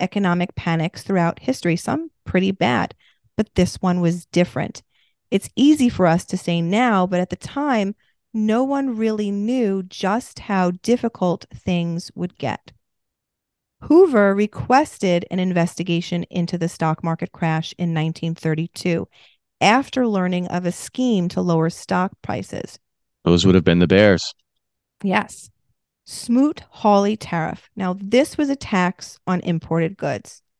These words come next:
Speaker 1: Import taxes were already high before this law went into place. It was passed to protect American businesses and especially American farmers by making the import tax, in some cases,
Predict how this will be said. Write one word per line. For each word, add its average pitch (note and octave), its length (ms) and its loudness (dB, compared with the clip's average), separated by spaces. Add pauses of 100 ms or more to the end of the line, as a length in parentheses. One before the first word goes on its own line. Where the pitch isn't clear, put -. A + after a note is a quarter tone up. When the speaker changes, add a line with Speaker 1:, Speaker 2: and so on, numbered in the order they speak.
(600)
Speaker 1:
Import B3+ 500 0
taxes F3+ 600 -2
were F3 200 0
already F3 440 0
high E3 500 -4
before F3 280 -4
this F3 200 -4
law D#3+ 400 -2
went E3+ 220 -4
into D#3+ 280 -8
place. - 440 -8
It - 140 -8
was - 160 -8
passed - 640 -4 (500)
to G3+ 420 -2
protect - 760 -4
American G3 640 -2
businesses F3 720 -2 (400)
and F#3 100 -2
especially G#3 800 -2
American F3 480 -2
farmers F#3 600 -2 (420)
by F#3+ 120 0
making A3 520 0
the F#3+ 180 -2
import F3+ 480 -4
tax, E3 320 -4
in F3 140 -4
some F#3 240 -4
cases, E3 580 -4